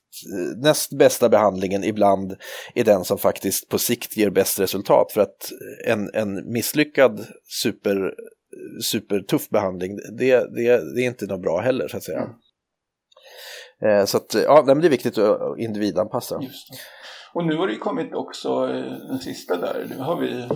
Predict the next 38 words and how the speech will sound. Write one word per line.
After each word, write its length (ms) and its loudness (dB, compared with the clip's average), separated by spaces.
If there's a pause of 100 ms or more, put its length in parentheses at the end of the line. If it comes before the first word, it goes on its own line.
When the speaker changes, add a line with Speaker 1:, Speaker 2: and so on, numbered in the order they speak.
(360)
Speaker 2:
brakat 300 -8
igenom 360 -4
de 20 -8
här 120 -6
operation, 840 -10
strålning, 800 -10
cytostatika, 800 -10
målstyrterapi. 560 -12 (420)
Det, 240 -4
det 140 0
är 180 -2
immunterapi 1120 -4
och 240 -14
strålning. 600 -4
Och 100 0
immunterapi, 720 -2
där 200 -2
har 60 -2
det 80 -4
kommit 360 -4
faktiskt, 680 -10
eh, 240 -4
så 140 -8
att 100 -16
man 80 -6
kan 140 -10
få 120 -8
det 80 -10
som 140 -12
första 360 -8
linjens 400 -8
behandling 460 -12
nu, 80 -16
va? 240 -14 (1300)
Speaker 1:
Precis. 520 2 (220)
Eh, 300 6
sen, 500 4
eh, 300 4